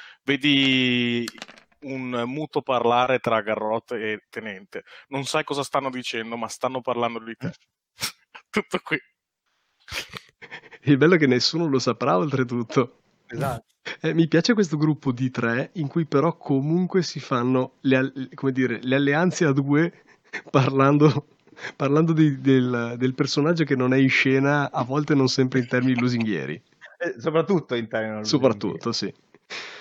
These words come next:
Speaker 3: Ok, io mi son fatto due, mm, due progress clock.
Speaker 2: Bene.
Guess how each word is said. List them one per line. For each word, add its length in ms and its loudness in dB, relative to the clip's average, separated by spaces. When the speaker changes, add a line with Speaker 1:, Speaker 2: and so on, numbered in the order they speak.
Speaker 3:
Ok, 320 0
io 140 2
mi 100 -2
son 160 -4
fatto 380 -2
due, 680 0
mm, 260 -8
due 120 -6
progress 340 -4
clock. 540 -4
Speaker 2:
Bene. 320 2